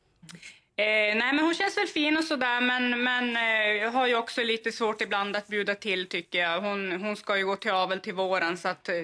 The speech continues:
hon, hon jagar väl matpengar i, i första hand och är väl egentligen ingenting för, för spelarna sådär, kan jag tycka.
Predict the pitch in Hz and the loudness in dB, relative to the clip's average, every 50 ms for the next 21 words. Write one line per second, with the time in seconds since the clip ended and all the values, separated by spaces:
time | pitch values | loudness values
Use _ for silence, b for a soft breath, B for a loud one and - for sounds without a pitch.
0 | 160 165 - 175 165 156 196 220 208 196 - - 185 214 214 240 233 220 214 196 | -6 -10 -14 -14 -12 -8 -4 -4 -4 -4 -4 -6 -6 -4 -2 0 0 2 2 2
1 | 196 190 202 190 196 185 190 196 190 180 175 - - - 214 170 175 175 175 175 | 2 2 0 0 0 0 2 2 0 0 0 -4 -4 -4 -2 -2 0 -2 0 0
2 | 175 170 170 - 185 202 185 - - 180 - - - 190 180 180 170 175 180 175 | -2 -2 -4 -6 -8 -8 -6 -4 -4 -4 -4 -4 -2 -2 0 0 -2 -2 -2 -2
3 | 170 165 165 165 170 180 180 180 185 180 175 170 170 - 175 175 175 175 170 170 | 0 0 0 0 -2 -2 0 0 0 0 0 -2 -2 -4 -2 -2 -2 -2 -2 -2
4 | 170 - 180 175 170 - - 160 160 160 B B B B B B B - 214 208 | -4 -4 -4 -4 -4 -4 -2 -2 -2 -2 B B B B B B B -4 -2 -2
5 | - - 202 180 170 175 175 165 165 175 - - 175 180 165 147 - - 160 147 | -2 -2 -2 0 0 0 0 0 -2 -2 -4 -4 -4 -2 -2 -2 -2 -2 -4 -4
6 | - - 170 170 _ - - - | -4 -6 -10 -10 _ -10 -10 -10